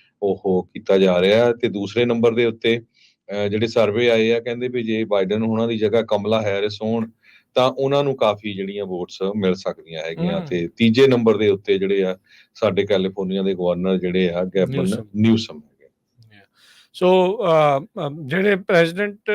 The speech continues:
Speaker 2: ਬਾਈਡਨ ਦੇ ਕੈਂਪੇਨ ਦੀ ਜਿਹੜੀ ਮੈਨੇਜਰ ਆ, ਉਹਨੇ ਆਪਣੀ ਸਟਾਫ ਦੀ ਕਾਲ ਦੇ ਵਿੱਚ ਆਖਿਆ ਵੀ ਬੈਡ ਐਫ ਵੀਕਸ, ਅਹ, ਜਿਹੜੇ ਪਿਛਲੇ, ਅਹ, ਰਹੇ ਆ ਪ੍ਰੈਜ਼ੀਡੈਂਟ ਬਾਈਡਨ ਦੇ। ਕਹਿੰਦੇ ਵੀ "I need to level with you",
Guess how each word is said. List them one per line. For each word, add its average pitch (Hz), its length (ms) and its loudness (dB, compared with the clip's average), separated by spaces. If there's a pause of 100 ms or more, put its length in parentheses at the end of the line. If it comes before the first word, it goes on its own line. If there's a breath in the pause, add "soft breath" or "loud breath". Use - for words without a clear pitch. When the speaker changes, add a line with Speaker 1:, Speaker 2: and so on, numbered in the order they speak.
(140)
Speaker 2:
ਬਾਈਡਨ 147 420 -2
ਦੇ 180 120 -4
ਕੈਂਪੇਨ 160 600 -6
ਦੀ 156 180 -4
ਜਿਹੜੀ 151 220 -4
ਮੈਨੇਜਰ 127 560 -2
ਆ, 143 240 2
ਉਹਨੇ 170 280 -4
ਆਪਣੀ 151 300 -4
ਸਟਾਫ 139 480 2
ਦੀ 165 120 -4
ਕਾਲ 131 380 0
ਦੇ 139 100 -4
ਵਿੱਚ 123 260 -4
ਆਖਿਆ 143 320 -2
ਵੀ 160 140 -2
ਬੈਡ 135 440 4 (120)
ਐਫ 143 340 -2 (560 soft breath)
ਵੀਕਸ, 139 480 -2 (340)
ਅਹ, 143 200 6
ਜਿਹੜੇ 143 240 0
ਪਿਛਲੇ, 147 800 -2 (100)
ਅਹ, 131 320 2
ਰਹੇ 156 280 2
ਆ 170 140 2 (100)
ਪ੍ਰੈਜ਼ੀਡੈਂਟ 127 720 -4 (400)
ਬਾਈਡਨ 139 360 4
ਦੇ। 170 120 -2
ਕਹਿੰਦੇ 156 240 -4
ਵੀ 156 120 -2
"I 147 40 2
need 139 220 -2
to 143 200 -4
level 143 380 2
with 165 240 -2
you", 185 80 0